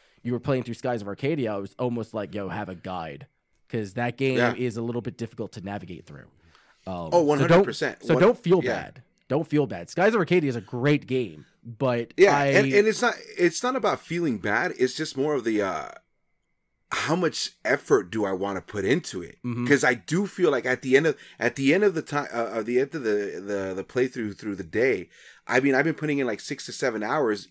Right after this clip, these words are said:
Speaker 2: each session, and I'm like, "I'm tired."
Speaker 1: Mm-hmm.
Speaker 2: Like, I'm, like, exhausted. Like,
Speaker 1: Yeah.
Speaker 2: this is crazy.
Speaker 1: Yeah.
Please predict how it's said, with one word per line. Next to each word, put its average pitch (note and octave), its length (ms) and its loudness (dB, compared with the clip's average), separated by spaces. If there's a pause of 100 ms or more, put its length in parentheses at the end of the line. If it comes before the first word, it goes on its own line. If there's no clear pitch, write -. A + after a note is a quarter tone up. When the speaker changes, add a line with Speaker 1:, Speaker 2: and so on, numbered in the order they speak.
(100)
Speaker 2:
each B2 240 -8
session, A2+ 600 -2 (340)
and B2+ 160 4
I'm D#3 180 4
like, A#2+ 360 2 (1040)
"I'm G2 100 -10
tired." G2 320 -6 (360)
Speaker 1:
Mm-hmm. F3+ 260 -2 (260)
Speaker 2:
Like, A2+ 180 -2
I'm, A#2+ 180 2
like, A2+ 180 2
exhausted. F#2+ 760 -6 (280)
Like, A#2 140 -2
Speaker 1:
Yeah. D3 80 0
Speaker 2:
this A#2 240 0
is A2 120 -8
crazy. G2+ 680 -4 (200)
Speaker 1:
Yeah. B2 240 -4